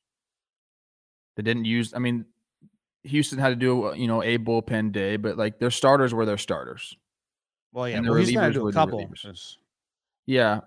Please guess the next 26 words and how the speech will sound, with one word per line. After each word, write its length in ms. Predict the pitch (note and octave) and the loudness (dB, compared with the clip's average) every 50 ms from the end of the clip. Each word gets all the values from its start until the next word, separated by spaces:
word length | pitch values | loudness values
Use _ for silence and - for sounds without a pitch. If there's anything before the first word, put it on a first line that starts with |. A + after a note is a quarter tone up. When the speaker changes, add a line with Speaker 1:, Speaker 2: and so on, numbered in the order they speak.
| _ _ | _ _
Speaker 2:
Framber 360 | E3 E3 E3+ E3+ E3+ E3+ D#3+ D3+ | 2 4 4 6 6 6 6 4
and 140 | C#3+ C3 | 2 2
Garcia 340 | A#2 B2+ B2 - - D3+ C3 G#2+ | -2 -2 -4 -4 -4 -4 -4 -4
stepped 340 | - - C3+ A2 - - | -4 -6 -6 -6 -6 -4
up 260 | B2+ B2 A#2+ - _ _ _ _ _ _ _ _ _ _ C3+ | -4 -4 -4 -6 _ _ _ _ _ _ _ _ _ _ -16
at 100 | B2 - | -14 -10
the 120 | A#2+ A#2 A#2+ | -8 -6 -6
end 140 | A#2+ A2+ G#2 | -6 -6 -8
there. 180 | G2 G2+ G2+ - _ _ _ _ _ _ _ _ _ _ _ - - - - - - _ _ _ _ _ _ _ _ _ _ | -10 -12 -14 -16 _ _ _ _ _ _ _ _ _ _ _ -20 -20 -20 -20 -20 -20 _ _ _ _ _ _ _ _ _ _
Speaker 1:
And, 200 | - C#3 C#3 D3 - D#3 | 0 0 2 2 2 4
and 340 | D3+ D3 D3 D3 C3+ - | 4 4 4 2 0 0
so 200 | - - D3 C#3+ | 4 6 6 6
they 200 | C3+ C3+ C#3+ D#3 | 8 8 6 6
got, 320 | D3 D3+ C#3+ C3+ C3+ C3 - - - _ _ _ _ _ _ _ _ _ _ _ _ _ _ _ _ _ _ _ _ _ _ _ _ _ _ _ _ _ _ _ C#3+ C3+ | 8 8 8 8 8 6 4 -2 -10 _ _ _ _ _ _ _ _ _ _ _ _ _ _ _ _ _ _ _ _ _ _ _ _ _ _ _ _ _ _ _ -16 -8
they 160 | - A#2 B2 C3+ | -2 2 4 4
were 100 | C#3 C3 | 4 4
just 180 | C#3+ C#3+ - B2 | 2 0 -2 0
more 140 | C3 D3 | 0 0
fresh. 640 | C#3 - - C3 C3 - - - - - - - - - _ _ | 0 0 -2 -2 -2 -2 -2 -4 -8 -10 -10 -12 -14 -18 _ _
You 120 | - B2+ A#2+ | -6 -4 -2
know, 80 | B2 | 0
the 120 | C3+ B2+ A2+ | 0 2 4
Red 200 | A#2+ C3 C#3 C3+ | 4 4 4 4
Sox 380 | - D3+ C3+ C3 B2+ - - | 4 6 6 6 4 2 -2
used 300 | B2+ B2 B2 B2 A2 A#2 | -2 0 0 0 0 0
Nate, 400 | A#2+ A#2 A#2 A#2 B2 A#2+ - _ | 0 2 2 2 2 0 -2 _